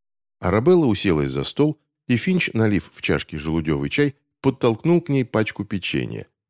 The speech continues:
но девочка неумолимо отодвинула её прочь. Осторожно взяв свою чашку, Арабелла немного отпила. Чай подействовал.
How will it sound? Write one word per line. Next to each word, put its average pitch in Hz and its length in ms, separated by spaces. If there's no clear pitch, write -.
но 98 140
девочка 104 500
неумолимо 101 640
отодвинула 82 520
её 71 200
прочь. - 400
Осторожно 82 580
взяв 78 260
свою 73 260
чашку, - 500
Арабелла 131 460
немного 110 420
отпила. 67 440
Чай 139 200
подействовал. 76 760